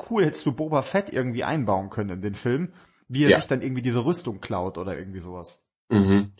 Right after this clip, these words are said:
Speaker 2: Ja, wieso, wieso hat Boba Fett nicht mitgespielt? Wäre doch ganz nice gewesen eigentlich, um den schon mal so anzuteasen.
Speaker 1: Und übrigens
Speaker 2: Weißt du, als Vollstrecker von dem, äh, von dem Dryden Voss.
Speaker 1: Genau.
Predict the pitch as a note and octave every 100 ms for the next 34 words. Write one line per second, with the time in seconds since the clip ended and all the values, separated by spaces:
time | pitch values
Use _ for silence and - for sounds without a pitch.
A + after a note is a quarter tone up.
0 | - C#3 G#3 D3 C3 C3+ A#2 B2 C#3 C#3+
1 | A#2+ - - A#2+ E3+ - G#3 - G#2+ G2
2 | F#2 G#2+ G2+ A#2 G#3+ - A3 A2+ G2 D#2
3 | F2 F#2 F#2 G2+ G2+ G#2 G#2 F2 D2 -
4 | A3 G#3 G2 D2+ C#2+ - - - - F3
5 | - - C3+ E3 C#3+ - B2 C3 C#3 A#2+
6 | - E3 D#3 - - G#2+ G2 F#2+ F#2 C#2
7 | E2+ C#2 C#2 B1 C2+ - G2+ F#2+ F#2 F2
8 | E2+ F#2+ G#2+ - - _ - D3 B2+